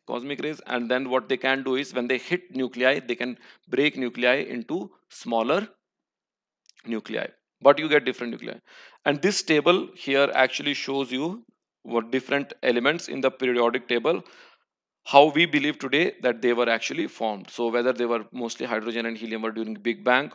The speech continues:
or whether they were during exploding massive stars or small stars, or they were due to merging neutron stars. Again, it's not important to, to, to go through all this.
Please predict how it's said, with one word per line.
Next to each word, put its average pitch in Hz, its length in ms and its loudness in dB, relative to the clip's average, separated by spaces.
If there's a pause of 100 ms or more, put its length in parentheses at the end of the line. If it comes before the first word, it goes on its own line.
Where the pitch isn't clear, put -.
or 123 140 -4
whether 110 240 0
they 110 120 -4
were 110 140 -4
during 110 320 -8 (580)
exploding 123 560 -4
massive 117 380 0
stars 123 360 4
or - 140 -6
small 120 360 -2
stars, 123 500 4 (400)
or 123 140 0
they 123 120 2
were 123 120 2
due 120 180 -4
to 143 100 -6
merging 120 440 0
neutron 123 320 -6
stars. 120 520 0
Again, 180 340 4
it's - 200 -2
not 190 180 6
important 147 560 2
to, 165 120 2
to, 160 280 -4 (220)
to 147 80 -6
go 135 200 -4
through 143 180 -2
all 135 160 4
this. 180 260 -4